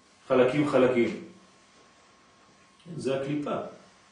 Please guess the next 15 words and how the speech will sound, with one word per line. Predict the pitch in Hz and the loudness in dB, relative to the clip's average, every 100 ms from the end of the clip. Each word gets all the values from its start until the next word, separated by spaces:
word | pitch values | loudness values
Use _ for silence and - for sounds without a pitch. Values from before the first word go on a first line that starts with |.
| _ _ _ _ - | _ _ _ _ -20
הקליפה | - - - - | -18 -16 -10 -2
היא | 147 156 131 | 2 2 0
מחולקת | 131 131 131 127 - | -2 -2 0 -2 -4
לחלקים | 120 123 113 123 117 | -2 0 0 -2 -6
חלקים, | 117 113 - 104 90 | -4 -2 -4 -8 -8
זה | 92 101 | -6 -4
השורש | 101 127 104 - | -2 -2 0 -2
שלה. | - 76 - - - _ _ - - | -8 -12 -16 -20 -20 _ _ -20 -18
אנחנו | - 107 104 | -10 -4 -2
רואים | 110 | -2
את | 107 | -4
זה | 101 | -2
ביום | 107 107 104 | -2 -2 -2
הכיפורים, | 117 - 113 101 87 | -10 -10 -6 -6 -6
נכון? | 123 123 | -6 -6